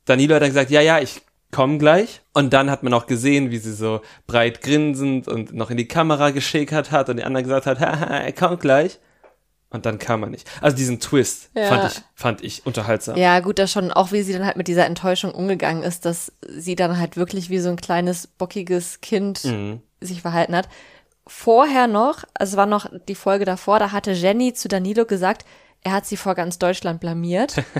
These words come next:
Speaker 1: Ja.
Speaker 2: In dem Moment habe ich übrigens bereut, dass wir vergessen haben, ein Bingo zu erstellen. Ich glaube, wir hatten vor der Are You The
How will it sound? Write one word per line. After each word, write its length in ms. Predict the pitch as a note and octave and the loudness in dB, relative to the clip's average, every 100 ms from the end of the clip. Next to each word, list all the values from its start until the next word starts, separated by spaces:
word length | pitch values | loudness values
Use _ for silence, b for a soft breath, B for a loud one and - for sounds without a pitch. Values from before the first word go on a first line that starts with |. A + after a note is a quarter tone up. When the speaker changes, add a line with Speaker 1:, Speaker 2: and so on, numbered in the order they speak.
| - - | -8 -4
Speaker 1:
Ja. 340 | D3+ A#2 - - | 0 0 -2 -6
Speaker 2:
In 100 | F#3 | 0
dem 120 | F#3+ | 4
Moment 240 | G#3+ G3+ G3+ | 4 2 0
habe 100 | F#3+ | -2
ich 80 | |
übrigens 280 | F3+ F#3 F3 | -2 -4 -2
bereut, 400 | - D#3+ E3 G3+ | -2 4 4 4
dass 140 | F3+ - | 0 -2
wir 80 | |
vergessen 520 | E3+ F3 - A3+ G3+ F#3 | -4 -4 -2 -2 -2 -2
haben, 120 | E3+ | -2
ein 160 | E3+ | -2
Bingo 300 | F3+ G#3 G3 | 0 0 0
zu 160 | D#3 D#3 | -2 -4
erstellen. 300 | D3 - C#3+ | -6 -6 -8
Ich 80 | D3+ | -2
glaube, 180 | E3+ E3+ | -2 0
wir 80 | F3 | -2
hatten 220 | E3 E3 | -4 -10
vor 380 | - - G3+ G3 | -6 2 4 6
der 100 | D#3+ | 2
Are 80 | |
You 100 | |
The 60 | E3 | 0